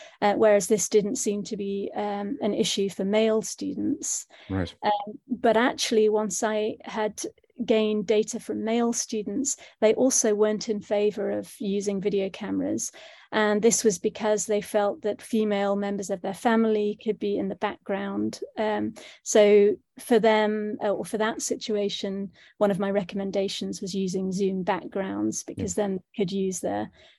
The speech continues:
Speaker 1: uh, cameras, but just blur the backgrounds, as you mentioned earlier. Um, but as well, on the topic of gender as well, um,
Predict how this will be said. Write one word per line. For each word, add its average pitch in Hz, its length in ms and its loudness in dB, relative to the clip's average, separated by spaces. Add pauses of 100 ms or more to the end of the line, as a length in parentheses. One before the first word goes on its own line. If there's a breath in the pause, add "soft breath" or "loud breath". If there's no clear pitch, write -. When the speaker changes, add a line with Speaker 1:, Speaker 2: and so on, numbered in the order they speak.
(140 soft breath)
Speaker 1:
uh, 185 180 -2
cameras, 196 560 -2
but - 280 -2
just - 260 -8
blur 160 240 2
the 175 80 -4
backgrounds, 208 640 -4
as 208 160 -6
you 202 140 -2
mentioned 202 480 -4
earlier. 208 420 0 (680 loud breath)
Um, 226 640 4 (160)
but 233 320 2 (300)
as 247 160 4
well, 240 200 6
on 240 200 6
the 226 80 2
topic 254 380 -4
of 190 100 -4
gender 233 640 2
as 208 160 -10
well, 226 580 2
um, 220 720 -4